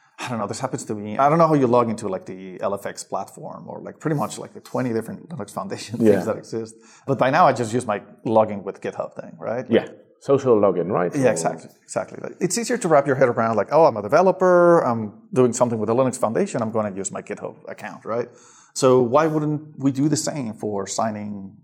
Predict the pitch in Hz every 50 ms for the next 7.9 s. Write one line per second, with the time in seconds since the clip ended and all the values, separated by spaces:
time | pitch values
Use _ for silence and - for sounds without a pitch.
0 | _ _ - - - 113 110 - - 101 - - - - - - - - - -
1 | - _ _ _ _ _ _ _ _ - 107 104 101 104 117 120 127 123 131 131
2 | 139 139 131 113 110 101 - 127 135 156 165 165 - 120 110 107 101 98 95 95
3 | - 123 113 98 113 110 - 107 107 98 107 95 120 127 - 123 - - 107 101
4 | 98 98 98 98 92 95 - - 120 - 113 110 110 104 - 110 104 - _ _
5 | _ _ _ _ _ _ _ _ _ _ _ _ - - 147 131 117 110 107 101
6 | 95 101 98 101 104 98 104 98 - - - - - 123 120 107 101 92 90 90
7 | 90 - 92 92 - - 92 - - - 98 - - - - - - -